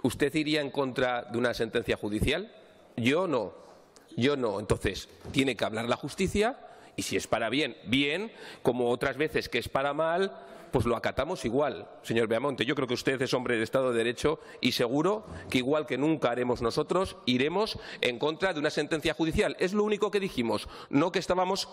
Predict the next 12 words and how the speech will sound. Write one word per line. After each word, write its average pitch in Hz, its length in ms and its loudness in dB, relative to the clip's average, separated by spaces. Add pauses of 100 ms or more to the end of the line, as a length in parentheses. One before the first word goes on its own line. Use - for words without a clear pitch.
en 135 120 2
contra 175 400 0 (240)
de 147 140 2
Vizcarrués. 135 640 0
Y 143 80 2
miren, 160 180 2
señorías, 143 580 0 (680)
hay 151 140 2
una 190 180 0
frase 196 340 0
que 185 140 0
dice 123 640 -2